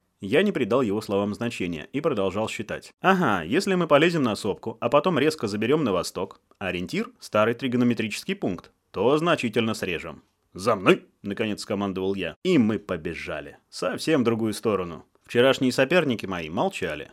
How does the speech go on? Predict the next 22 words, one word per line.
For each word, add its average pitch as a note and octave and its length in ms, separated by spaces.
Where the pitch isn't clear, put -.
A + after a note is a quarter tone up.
Федос E3 360
тихо C3+ 240
матерился, F2+ 680
шуруя G#2 340
за F#2+ 140
мной F2+ 180
в - 60
сопку. - 500
Залезли. A#2+ 720
Так, A2+ 340
где A2+ 300
тригон-пункт? A#2+ 720
Несколько C#3+ 560
градусов B2 540
на G#2 100
восток G2+ 400
по D#3+ 100
компасу. F2 580
Должен C#3 360
быть G#3 160
совсем G#3 320
рядом. G2+ 340